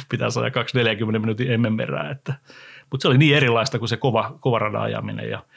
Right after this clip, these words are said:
sit me otettiin siitä tavoite silloin, Helio Jarmo oli silloin mun mekanikkona, mikä oli itsekin ajanut, ja otettiin tavoite, että pikkuhiljaa ruvetaan kasvattaa sitä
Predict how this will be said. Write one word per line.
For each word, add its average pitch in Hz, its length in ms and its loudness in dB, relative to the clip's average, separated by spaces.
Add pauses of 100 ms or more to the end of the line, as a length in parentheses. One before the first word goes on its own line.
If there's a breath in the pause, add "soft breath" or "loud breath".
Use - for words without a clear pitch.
(200 loud breath)
sit 160 220 -2
me 117 100 4
otettiin 147 380 0
siitä 143 280 -4 (840)
tavoite 123 280 2
silloin, 117 340 0 (180)
Helio 123 220 4
Jarmo 117 320 2
oli 110 100 2
silloin 110 180 0
mun 110 140 0
mekanikkona, 107 580 -4
mikä 110 160 -2
oli 110 80 2
itsekin 113 380 -4
ajanut, 110 280 -6
ja 110 180 -8 (400 loud breath)
otettiin 120 260 -6
tavoite, 120 340 0
että - 100 -6
pikkuhiljaa 123 420 -2
ruvetaan 120 380 0
kasvattaa 117 500 -2
sitä - 200 -6